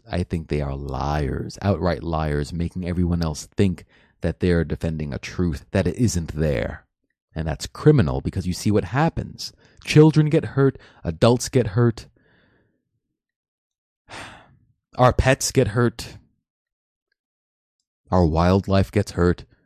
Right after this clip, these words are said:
our livestock gets sick.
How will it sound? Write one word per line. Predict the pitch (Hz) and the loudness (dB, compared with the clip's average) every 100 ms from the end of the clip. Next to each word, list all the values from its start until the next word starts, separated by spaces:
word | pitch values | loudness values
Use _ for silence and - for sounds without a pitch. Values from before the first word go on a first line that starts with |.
| _ _ _ _ _ _ - | _ _ _ _ _ _ 0
our | 120 117 | 4 4
livestock | 104 147 185 - - 160 - - _ _ _ _ _ - | 4 4 2 2 0 0 -4 -20 _ _ _ _ _ -4
gets | 113 - | -2 -2
sick. | - 175 - - | 0 2 0 -8